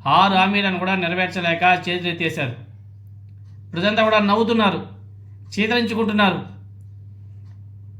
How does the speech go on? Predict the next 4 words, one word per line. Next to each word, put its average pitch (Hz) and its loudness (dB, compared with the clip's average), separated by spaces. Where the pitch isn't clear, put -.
నవ్విపోతున్నారు. 226 4
ముగ్గురు 185 2
పోటుగాళ్ళు, 214 2
ముగ్గురు 208 2